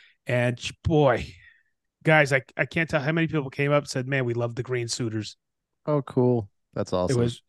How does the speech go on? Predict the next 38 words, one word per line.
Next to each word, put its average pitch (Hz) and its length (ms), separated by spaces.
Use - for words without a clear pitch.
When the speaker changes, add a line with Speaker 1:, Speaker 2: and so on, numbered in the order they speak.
Speaker 1:
it 151 180
was - 220
really 139 460
neat. 127 300
And, 143 220
uh, 123 300
I 185 60
go, 165 220
there 170 120
was 165 100
one 202 120
guy 170 200
who 143 80
was 139 120
saying 247 260
something 143 320
about 131 360
me, 131 120
and 131 80
I 127 60
went, 123 200
"How 262 120
did 311 180
you 311 80
know 294 180
that?" 339 300
He 165 80
goes, 151 260
"You 190 60
talked 240 260
about 165 200
it 131 80
on 131 80
the 127 60
green 190 200
suiters." 156 340
I 143 120
went, 139 160